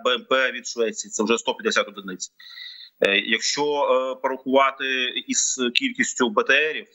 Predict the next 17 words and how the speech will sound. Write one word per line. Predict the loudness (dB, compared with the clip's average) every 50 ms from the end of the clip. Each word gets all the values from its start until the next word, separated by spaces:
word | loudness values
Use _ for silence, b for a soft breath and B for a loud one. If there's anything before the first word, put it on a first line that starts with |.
| -16 -10 -6
е, | -2 0 0 2 2 2 2 0 -2
М | -2
сто | -4 -10 -8
тринадцять, | -4 0 2 4 4 4 2 0 -4 -8 -12 -12 -12 _ _ _ _ _ _ _ _ _ _ _ _ _ _ 0
е, | 2 4 4 6 4 4 4 2 -2 -6 -6 -6
страйкери | -4 0 2 2 2 0 -2 -4 -12 -12 -10
так | -10 -4 0
само | 2 0 0 0 -4
сотні | -6 -4 -4 -2 -2 -2
надходять, | -4 -4 -2 2 2 2 2 2 -4 -8 -6
е, | -2 0 0 0 0 0 -2 -2 -2
до | -4 -6 -6 -2 0 2
нас, | 4 4 4 4 2 -4 -8 -10 -10
е, | -8 -6 -4 -4 -2 -2 0 -2 -2 -2
від | -4 -6
Сполучених | -6 -2 0 2 2 2 0 -2 -2
Штатів, | 0 2 2 2 0 -2